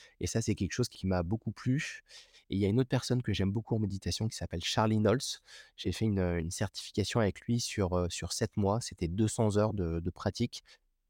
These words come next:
et ce qui m'a beaucoup plu, tout se faisait en visio, c'est que tu avais des thématiques. Pendant un mois, t'avais, heu, une thématique de méditation, heu, basée sur, heu, heu, la méditation transcendantale et donc tu avais des, des contenus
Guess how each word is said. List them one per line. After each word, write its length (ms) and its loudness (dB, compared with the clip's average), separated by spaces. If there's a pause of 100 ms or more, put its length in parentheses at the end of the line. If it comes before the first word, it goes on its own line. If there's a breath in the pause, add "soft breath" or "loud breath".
(140)
et 80 -2
ce 100 -6
qui 120 -2
m'a 140 4
beaucoup 280 -4
plu, 420 0 (100)
tout 140 0
se 140 -2
faisait 320 0
en 100 0
visio, 420 0 (380 soft breath)
c'est 160 -2
que 60 -6
tu 120 0
avais 120 2
des 120 2
thématiques. 600 2 (180)
Pendant 380 2
un 160 4
mois, 320 4
t'avais, 340 2
heu, 320 2 (140)
une 260 0
thématique 540 0
de 80 2
méditation, 560 0 (120)
heu, 80 4
basée 380 2
sur, 400 0
heu, 100 0 (420 loud breath)
heu, 100 2
la 160 4
méditation 500 0
transcendantale 680 0
et 80 -4
donc 200 0
tu 120 -2
avais 200 4
des, 300 0
des 260 -4
contenus 480 2